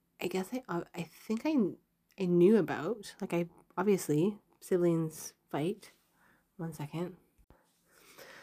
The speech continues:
But yeah, we've been, really been experiencing it lately, and I don't, <clears throat>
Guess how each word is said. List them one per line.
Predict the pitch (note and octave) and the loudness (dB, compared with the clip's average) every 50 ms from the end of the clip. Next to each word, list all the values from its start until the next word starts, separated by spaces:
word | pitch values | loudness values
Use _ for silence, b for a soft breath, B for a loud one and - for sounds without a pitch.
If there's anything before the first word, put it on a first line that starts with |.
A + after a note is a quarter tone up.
| B B B B B B B B B B B B B B B B B B _ _ _ _ _ _ - _ _ - | B B B B B B B B B B B B B B B B B B _ _ _ _ _ _ -20 _ _ 2
But | - A#3 | 2 6
yeah, | A3+ A#3+ A#3 A3 G3 | 8 8 10 8 8
we've | F#3 G#3 G#3 G3 | 8 6 6 8
been, | A3 A3 A3 G#3 | 10 8 10 10
really | G#3+ G#3+ A3 | 10 8 10
been | G3+ G#3 | 8 8
experiencing | G3+ F#3+ F3+ - - - F#3+ F#3 G3+ B3+ B3+ - B3+ G#3+ | 6 4 2 -2 -2 2 4 6 8 6 6 6 4 4
it | F#3+ | 4
lately, | F3+ F3 F3+ F#3 F3 | 4 2 4 4 4
and | F3 F3+ | 4 4
I | F#3 F#3 | 4 2
don't, | F3 - F#3+ G3 G3 G3 G3 F#3+ B B B B B B B B B B B B - - _ - | 4 4 4 6 6 4 2 0 B B B B B B B B B B B B 8 8 _ 10
<clears throat> | C4 C#4 D#4 C#4+ B3 A3+ G#3+ G3+ F#3+ F3+ | 12 12 12 12 12 12 10 6 2 -4